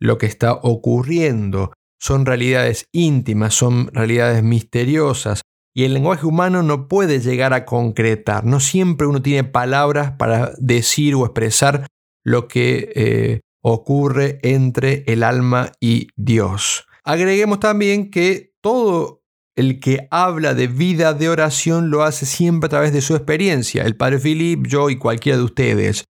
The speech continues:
o de lo que uno ha constatado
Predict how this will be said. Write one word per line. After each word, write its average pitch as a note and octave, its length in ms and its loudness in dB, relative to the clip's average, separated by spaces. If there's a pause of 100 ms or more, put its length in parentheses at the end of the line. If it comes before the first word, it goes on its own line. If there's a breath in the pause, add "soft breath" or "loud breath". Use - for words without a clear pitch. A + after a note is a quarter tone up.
(220)
o D3 160 0
de D#3+ 120 0
lo D#3 160 0
que D#3 120 -2
uno F3+ 240 0
ha E3+ 140 -2
constatado E3 960 0